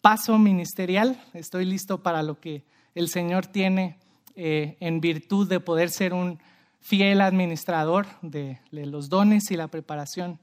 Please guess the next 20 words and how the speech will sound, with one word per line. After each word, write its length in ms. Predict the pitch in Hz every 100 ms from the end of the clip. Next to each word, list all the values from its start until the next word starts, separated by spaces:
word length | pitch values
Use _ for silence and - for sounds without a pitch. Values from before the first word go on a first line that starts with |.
| _ _ _ _
que, 400 | 170 160 151 139 _ _
que 120 | - 165
Él 140 | 165
me 100 | 175
ha 140 | 175
concedido 500 | 196 175 185 180 190
por 220 | 185 180 165
su 160 | 170
gracia 420 | 165 185 190 196 196 - _ -
solamente. 720 | - 185 180 185 196 214 220 _ _ _ _
Y 300 | 202 208 214
el 160 | 202 180
día 460 | 214 220 220 214
de 460 | 202 190 180 180 175
ayer 420 | 170 156 208 208
los 260 | 208 175 -
ancianos 680 | 165 - 190 196 196 196 170
de 340 | 165 156 151
eco, 460 | 208 233 233 202 262 _ _ _ _ -
de, 500 | 147 147 143 143